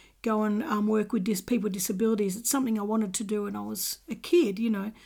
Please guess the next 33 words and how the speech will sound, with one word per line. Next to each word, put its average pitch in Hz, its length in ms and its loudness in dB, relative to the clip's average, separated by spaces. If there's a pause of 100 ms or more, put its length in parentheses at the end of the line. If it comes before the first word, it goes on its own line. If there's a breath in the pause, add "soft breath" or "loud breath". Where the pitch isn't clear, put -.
(140 soft breath)
So - 120 0
I 302 40 6
ended 359 160 10
up 208 140 4
doing 214 260 6
that, 220 200 0
and 214 160 0
very 214 240 0
soon 214 320 0
I 202 120 -2
started 196 500 -6
teaching 262 400 0
it. 262 160 -8 (920 loud breath)
And, 240 320 8
you 285 240 4
know, 247 80 8
became 392 460 4
a 359 40 8
specialist 277 520 4
in 240 80 6
autism 233 420 4
and 214 100 4
behaviour. 226 560 2
And, 220 200 -2
uh, 349 340 -8
what 320 240 0
I 269 100 4
noticed 240 400 4
was 226 120 -2
a 247 60 -2
lot 294 200 -2
of 330 100 -2
people 269 640 0